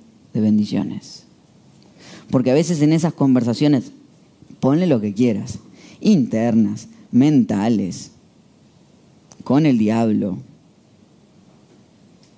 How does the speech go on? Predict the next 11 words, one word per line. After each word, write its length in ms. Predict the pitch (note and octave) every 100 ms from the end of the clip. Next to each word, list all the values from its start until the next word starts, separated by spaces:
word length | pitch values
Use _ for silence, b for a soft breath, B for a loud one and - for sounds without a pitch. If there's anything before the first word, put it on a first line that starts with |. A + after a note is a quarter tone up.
| _ _ _ - - _ _ _ -
estamos 600 | - C#3 C#3 C#3 A#2 - - _ -
aferrándonos 920 | B2 B2+ A#2 D3 E3+ F3+ F#3 F3+ - _ -
a 100 | B2
esos 240 | B2 C3+
pequeños 640 | - C#3+ - - F3 G3 F#3+
momentos 440 | F3+ E3+ D#3+ B2+
donde 160 | B2 A#2
las 100 | A#2+
cosas 240 | B2 A#2+
fueron 260 | B2+ C3 A#2+
mal. 220 | -